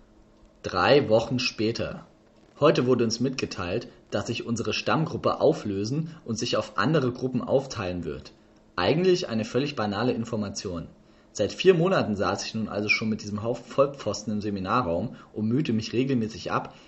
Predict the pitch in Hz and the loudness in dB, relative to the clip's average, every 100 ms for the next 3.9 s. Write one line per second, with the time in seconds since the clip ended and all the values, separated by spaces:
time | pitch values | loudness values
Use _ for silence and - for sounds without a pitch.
0 | - 117 - 110 110 110 113 - 110 110 | -10 -4 0 0 -2 -2 -4 -2 -2 0
1 | 160 123 - 120 131 107 104 123 107 113 | 0 -2 0 0 0 -2 -2 -2 -4 -6
2 | 107 98 95 120 127 110 98 - 98 127 | -4 -2 0 0 -2 -4 -8 -6 -4 -4
3 | - 117 - 104 107 95 101 107 73 | -4 -6 -6 -6 -4 -4 -4 -4 -8